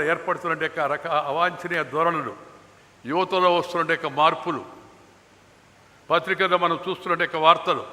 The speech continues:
చిన్నపిల్లలపై అత్యాచారం, లేకపోతే పెళ్లి చేసుకుంటామని చెప్పి మోసం చేయడం, లేకపోతే ఆస్తి కోసం తల్లిదండ్రుల పైన అఘాయిత్యం చేయడం, లేకపోతే భర్త నీ భార్య ఇంకొకరు ఏదో ఉండి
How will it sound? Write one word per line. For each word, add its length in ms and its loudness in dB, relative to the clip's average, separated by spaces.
చిన్నపిల్లలపై 720 0
అత్యాచారం, 520 0
లేకపోతే 440 2
పెళ్లి 220 -2
చేసుకుంటామని 500 -2
చెప్పి 260 -6
మోసం 280 -4
చేయడం, 240 -2
లేకపోతే 240 2
ఆస్తి 300 2
కోసం 220 0
తల్లిదండ్రుల 480 0
పైన 160 0
అఘాయిత్యం 500 0
చేయడం, 220 -4
లేకపోతే 480 4
భర్త 220 -2
నీ 100 -2
భార్య 260 2
ఇంకొకరు 420 -6
ఏదో 100 -6
ఉండి 120 -6